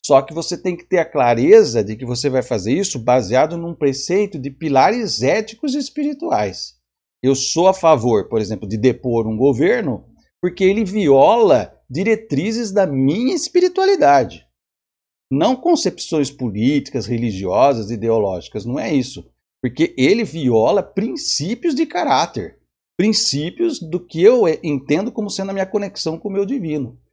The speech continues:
Então, aí eu tenho o direito de usar essa energia da minha conexão com o divino, usar essa energia da conexão com a energia do amor,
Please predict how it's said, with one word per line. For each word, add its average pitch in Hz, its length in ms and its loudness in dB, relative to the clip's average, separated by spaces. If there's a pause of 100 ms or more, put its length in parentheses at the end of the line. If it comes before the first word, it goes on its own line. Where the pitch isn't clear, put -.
(460)
Então, 147 240 6
aí 123 180 2
eu 202 80 6
tenho 202 200 0
o 185 40 -4
direito 202 400 4
de 165 120 -6
usar 139 340 2
essa 220 220 -2
energia 135 340 -4
da 113 100 -2
minha 110 160 -4
conexão 113 520 -6
com 127 100 -12
o 123 60 -8
divino, 104 420 -6
usar 107 360 0
essa - 140 -4
energia 135 380 -8
da 113 80 -2
conexão 120 560 -6
com 131 220 -2
a 117 100 0
energia 110 300 -4
do 117 120 -4
amor, 127 580 2